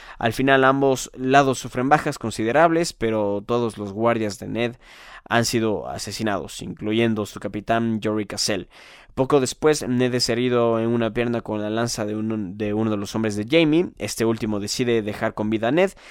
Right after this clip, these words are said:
pero le advierte de que su, de que quiere a su hermano de vuelta. Como comenté antes, este quinto episodio es muy interesante porque todas, absolutamente todas las tensiones generadas en los primeros episodios comienzan a salirse un poquito de las manos,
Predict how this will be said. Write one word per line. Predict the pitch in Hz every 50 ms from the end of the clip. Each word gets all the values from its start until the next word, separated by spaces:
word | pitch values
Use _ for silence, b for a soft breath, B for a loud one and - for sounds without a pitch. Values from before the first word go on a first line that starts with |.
| B B B
pero | B 151 160
le | 165 170
advierte | 170 165 170 180 160 - 165 156
de | 143 143 127
que | 147 143
su, | 135 - - 139 135 135 135 131 131 127 127 120 120
de | 123 123
que | 117 123
quiere | 107 135 131 127
a | 117
su | - - 107
hermano | 104 107 110 113 110 110 107 107 85 101
de | 107 107
vuelta. | 98 107 98 107 - - - - _ B B B B B B B B B B B
Como | - 151 165 170
comenté | 165 180 190 202 208 - 254
antes, | 254 240 202 165 143 135 135 170
este | 180 - - 208 202 180
quinto | - 190 180 208 190
episodio | 165 170 - - 185 185 180 185 180 151
es | - 147 131 139
muy | 156 160 165 165
interesante | 151 131 127 123 - - 151 160 156 170 165
porque | - - 135 123 - 120 107 - _ _ _
todas, | - 165 165 147 135 120 - - - -
absolutamente | 127 117 - - 139 147 147 151 143 147 147 143 131
todas | - - 151 147 139
las | 131 - -
tensiones | - 117 113 110 - - - 156 156 156 147 139 -
generadas | - 117 107 110 110 113 131 139 135 127 - 110
en | 104
los | 101 -
primeros | - 110 117 123 123 120 -
episodios | 113 - - 104 117 117 120 131 135 143 143 - - - - - - - - - - - - - _ _ _ _ - -
comienzan | - 117 123 135 135 139 - 131 113
a | -
salirse | - 104 117 120 117 -
un | 110 95
poquito | - - 117 - 104
de | 107
las | 107 101 117
manos, | 147 151 127 98 - - -